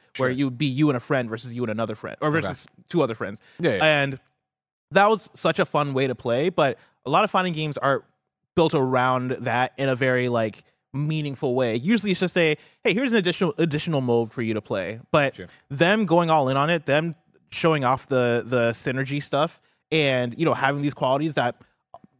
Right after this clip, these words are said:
Speaker 1: make you have to strategize with your teammate of, "All right, I'm going, I'm going this character, you're going this character, and, like,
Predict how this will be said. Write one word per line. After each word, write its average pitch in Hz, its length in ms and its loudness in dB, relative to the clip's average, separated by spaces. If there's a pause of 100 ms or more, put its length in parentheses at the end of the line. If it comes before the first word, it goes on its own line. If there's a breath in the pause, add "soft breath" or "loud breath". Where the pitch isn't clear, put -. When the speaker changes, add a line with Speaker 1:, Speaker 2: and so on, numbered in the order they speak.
(120)
Speaker 1:
make 165 360 0
you 170 60 4
have 156 100 2
to 131 60 -10
strategize 135 640 0
with 127 140 -4
your 131 100 -6
teammate 139 380 -2
of, 117 220 2 (220 soft breath)
"All 139 60 2
right, 123 240 2
I'm 139 100 -2
going, 160 240 -2
I'm 160 140 -2
going 175 160 0
this 170 120 -2
character, 175 500 -2
you're 143 160 -2
going 143 200 0
this 147 120 -6
character, 147 460 0
and, 135 160 -4
like, 127 160 -4